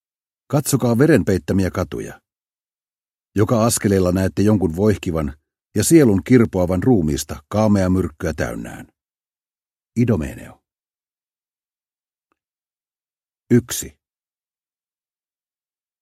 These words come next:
Ruumis kellui kasvoillaan kanavan tummassa vedessä.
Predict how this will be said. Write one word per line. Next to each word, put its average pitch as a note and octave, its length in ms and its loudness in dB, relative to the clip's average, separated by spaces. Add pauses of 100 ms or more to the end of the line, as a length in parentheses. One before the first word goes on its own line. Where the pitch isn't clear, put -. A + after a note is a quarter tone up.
Ruumis D3+ 340 6
kellui B2 300 4
kasvoillaan E2 800 -2
kanavan G#2 340 0
tummassa E2+ 380 -4
vedessä. - 540 -14